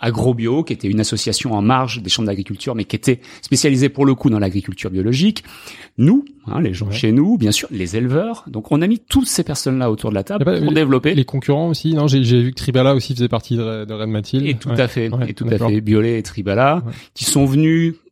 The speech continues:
Speaker 1: pendant quelques années comme, euh, comme, euh, valeur ajoutée sur, euh, sur la, la recherche de solutions.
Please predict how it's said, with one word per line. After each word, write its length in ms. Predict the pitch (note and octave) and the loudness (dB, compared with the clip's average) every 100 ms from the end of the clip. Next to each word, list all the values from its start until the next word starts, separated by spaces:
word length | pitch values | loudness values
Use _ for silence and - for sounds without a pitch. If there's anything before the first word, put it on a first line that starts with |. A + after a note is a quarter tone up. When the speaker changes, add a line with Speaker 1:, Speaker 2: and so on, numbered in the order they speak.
| _ - | _ -6
Speaker 1:
pendant 220 | B2 A#2+ | -4 -2
quelques 460 | D#3+ C#3+ D3+ B2+ | -2 0 0 0
années 260 | C3 B2+ C3 | 0 0 -4
comme, 520 | - F3 E3 C3+ A2+ - _ _ - | -2 0 0 0 -4 -6 _ _ -8
euh, 360 | G2+ F#2 F#2+ F#2+ | -2 0 0 -2
comme, 380 | - G2 G2+ F#2+ | -2 -2 -2 -4
euh, 720 | F2+ F2+ F2+ F2 F#2 F#2 - - - | -6 -8 -8 -10 -10 -12 -12 -14 -8
valeur 320 | A2+ D3 C3 A#2+ | 0 2 2 2
ajoutée 440 | A2+ A#2+ C3 B2 | -2 -2 0 0
sur, 220 | - G2+ F#2+ | 0 0 0
euh, 180 | F#2 | -2
sur 220 | G#2 G#2 F#2+ | -4 -6 -6
la, 180 | F2 | -6
la 140 | F#2 F2+ | -6 -4
recherche 300 | F#2+ A2 F#2+ | -4 -4 -4
de 60 | |
solutions. 540 | G2+ - F#2+ F#2+ A#2+ | -4 -4 -4 -4 -4